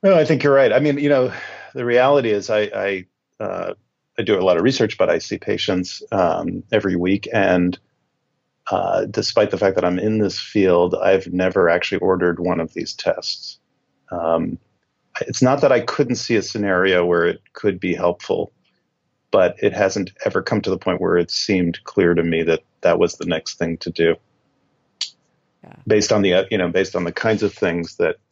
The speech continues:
Speaker 1: that are being measured. The other thing that's a little bit, um, strange about it is the propri-, the, the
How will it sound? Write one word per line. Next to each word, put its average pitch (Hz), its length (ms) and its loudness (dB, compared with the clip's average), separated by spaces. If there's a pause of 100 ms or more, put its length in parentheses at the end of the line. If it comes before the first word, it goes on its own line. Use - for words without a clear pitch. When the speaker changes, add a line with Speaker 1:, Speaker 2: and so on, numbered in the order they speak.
(120)
Speaker 1:
that 98 160 2
are 87 80 2
being 85 260 -4
measured. 92 320 -4
The 147 100 2
other 185 140 4
thing 143 140 2
that's 117 140 0
a 98 80 0
little 117 240 2
bit, 98 260 0 (180)
um, 85 280 -6
strange 131 400 0
about 85 300 -4
it 87 160 -6
is 92 260 -6 (460)
the 107 180 2
propri-, 143 480 0
the, 104 320 2
the - 200 -8